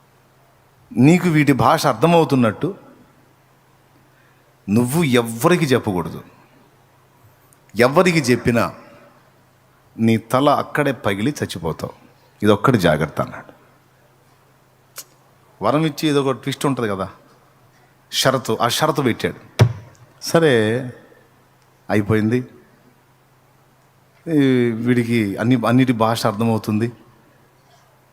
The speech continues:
కొన్ని నవ్వుకుంటున్నాడు, ఏమేం మాట్లాడుకుంటున్నాయో అవి చూసి బాగా మంచి టైం పాస్ అవుతుంది వాడికి, హ్యాపీ. కొన్ని రహస్యాలు తెలుసుకుంటున్నాడు, ఏదో కొంచెం ఉపయోగపెట్టుకుంటున్నాడు, అంత బాగుంది.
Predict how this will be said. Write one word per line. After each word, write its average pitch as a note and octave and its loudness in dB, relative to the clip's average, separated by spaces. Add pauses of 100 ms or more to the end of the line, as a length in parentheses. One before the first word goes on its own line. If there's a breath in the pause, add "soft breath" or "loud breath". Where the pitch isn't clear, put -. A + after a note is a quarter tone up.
(140)
కొన్ని A#2 2
నవ్వుకుంటున్నాడు, A#2 2 (300)
ఏమేం A#2+ 4
మాట్లాడుకుంటున్నాయో A2+ 0
అవి G#2+ 0
చూసి A2+ -2
బాగా G#2 2
మంచి A#2 2
టైం E3+ 2
పాస్ E3+ 0
అవుతుంది A#2+ 0
వాడికి, E2+ -4
హ్యాపీ. - -4 (1900 loud breath)
కొన్ని C#3+ 6
రహస్యాలు C3 2
తెలుసుకుంటున్నాడు, B2 2
ఏదో A#2 0
కొంచెం G#2+ 0
ఉపయోగపెట్టుకుంటున్నాడు, G#2 -2 (220)
అంత C#3 -4
బాగుంది. C3 0